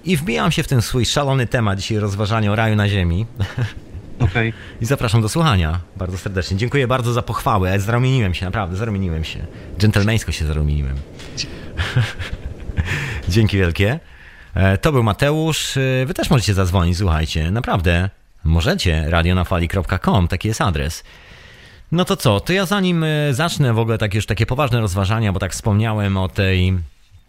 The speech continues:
Speaker 1: o tej swojej refleksji. Słuchajcie, mam takie wrażenie czasami, okej, mogę się mylić i mogę na samym końcu wyjść na największego idiotę na tej planecie. I bardzo dobrze. I bardzo fajnie by było. Czemu nie? W końcu ktoś tym idiotą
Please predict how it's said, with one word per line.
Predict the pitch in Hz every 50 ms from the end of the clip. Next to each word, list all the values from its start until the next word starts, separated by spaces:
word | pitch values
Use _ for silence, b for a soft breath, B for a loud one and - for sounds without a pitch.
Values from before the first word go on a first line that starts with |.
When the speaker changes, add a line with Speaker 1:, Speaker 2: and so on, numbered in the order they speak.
| - - - - - - - -
Speaker 1:
o | -
tej | 95 110 104
swojej | - - 107 98
refleksji. | 98 98 - 117 101 90 - - - 87 87
Słuchajcie, | - - 127 117 - 127
mam | 170 220 233
takie | - - 170 - 156
wrażenie | 143 139 123 143 131 107 95
czasami, | 87 - 110 92 82 80 82 92 117 b b b b b b b b b
okej, | - 202 160 156 110 95 101
mogę | 139 202 214 202
się | - - 156
mylić | 123 107 87 76 80 101 127 -
i | 131 127
mogę | 117 110 107 104
na | 95 92 90 87
samym | - - 147 180 143 113
końcu | 92 107 98 95 - 104 92
wyjść | 76 90 85 -
na | - 80
największego | 78 78 80 87 87 - 131 135 131 117
idiotę | 110 98 85 95 101 104 98 - 98
na | 95 90
tej | 87 95 85
planecie. | 95 90 87 73 67 - - 90
I | - - 196
bardzo | - - 208 196 220
dobrze. | 226 226 226 156 101 87 87 - 64 - -
I | 101 107
bardzo | 87 95 92 101 110
fajnie | - 254 240 147
by | 117 107 95
było. | 87 85 82 85
Czemu | - - 104 101 110 127
nie? | 160 190 127 87 71 - B B B B
W | -
końcu | - 180 - 123
ktoś | - - - 120 123 -
tym | - 127 113 107
idiotą | 90 80 87 90 87 87 - 98 98 101 104